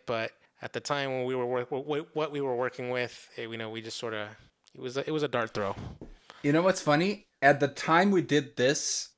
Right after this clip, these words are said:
Speaker 2: prediction, this, uh, set of predictions, I think God of War was still slated for twenty twenty-one.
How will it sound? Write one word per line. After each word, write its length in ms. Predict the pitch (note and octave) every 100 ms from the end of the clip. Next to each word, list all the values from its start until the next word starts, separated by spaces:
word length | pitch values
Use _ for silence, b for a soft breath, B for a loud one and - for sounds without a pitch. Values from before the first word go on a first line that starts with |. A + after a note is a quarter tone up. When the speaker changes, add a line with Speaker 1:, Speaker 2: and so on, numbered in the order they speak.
| _ -
Speaker 2:
prediction, 480 | C3 B2+ B2+ C#3
this, 380 | A#2+ B2+ B2 -
uh, 140 | B2 G#2+
set 220 | - B2
of 80 | A2+
predictions, 680 | A2+ B2+ - F3+ F3+ F#3+ - b b
I 120 | B2+
think 260 | B2 E3+ F#3
God 180 | C3 C3+
of 120 | D3+
War 200 | E3 F#3
was 120 | D#3+ C3+
still 200 | - C#3
slated 480 | - B2 C3 C3 B2+
for 100 | G#2+
twenty 340 | - B2 B2
twenty-one. 720 | A#2 A#2 G2 F#2 F#2 G2+ F2+